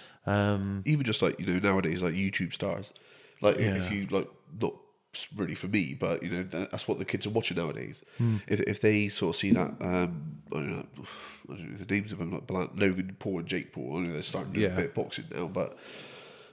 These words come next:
Speaker 2: that's a complete shit
Speaker 1: <laughs>
Speaker 2: show, isn't it?
Speaker 1: What was all that about?
Speaker 2: No, that's a joke.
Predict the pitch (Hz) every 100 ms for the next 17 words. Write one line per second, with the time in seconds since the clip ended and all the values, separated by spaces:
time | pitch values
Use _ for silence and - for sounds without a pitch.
0 | _ - - - - - - - - -
1 | - - 269 202 - 254 - 240 - 196
2 | 147 131 127 131 110 104 95 98 98 -
3 | 90 90 90 90 -